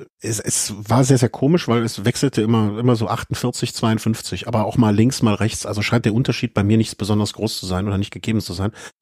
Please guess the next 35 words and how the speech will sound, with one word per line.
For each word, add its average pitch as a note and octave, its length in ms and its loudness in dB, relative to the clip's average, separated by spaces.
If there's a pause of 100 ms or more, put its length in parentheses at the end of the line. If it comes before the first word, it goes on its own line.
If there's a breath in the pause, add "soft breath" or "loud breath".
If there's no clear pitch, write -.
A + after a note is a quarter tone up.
(100)
weil A2 80 4
man G#2+ 160 6
kann C#3 200 2
die C#3+ 120 4
auch B2 200 0
kalibrieren A#2+ 760 0 (640)
im A2+ 80 6
Sinne B2 240 4
von, B2 160 2
dass A#2+ 120 0
man A#2 120 4
sagt, A#2 240 0
hey, A#2 180 4
ich A2+ 140 -2
hab - 100 -6
hier B2+ 80 0
eine A2 80 2
Disbalance, A#2 560 -2
ich - 100 -6
hab - 180 -4
immer C#3+ 220 6
links C3 280 4
fünfundvierzig B2+ 580 0
Prozent A#2 380 -2
und A2 80 -2
rechts A#2 240 0
fünfundfünfzig B2+ 640 2
Prozent, G#2 380 0
bitte A2 180 0
be-, G2 140 4
berechne G2+ 440 2
das, F2+ 180 0
also G2+ 140 -2
bitte G2 180 -2
betracht, - 360 -4